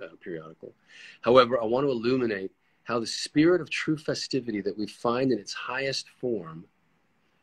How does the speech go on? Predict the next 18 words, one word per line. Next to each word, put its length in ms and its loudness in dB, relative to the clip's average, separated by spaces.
in 80 -2
the 60 0
Eucharist 540 4
feast 440 -4
has 160 -8
the 80 -6
power 420 -2
to 80 2
evangelize 560 -4
culture 460 -8
in 120 -10
contexts 800 -6
outside 1040 -6
the 80 -8
Mass 580 -8
and 140 -10
Eucharistic 680 -10
adoration. 640 -10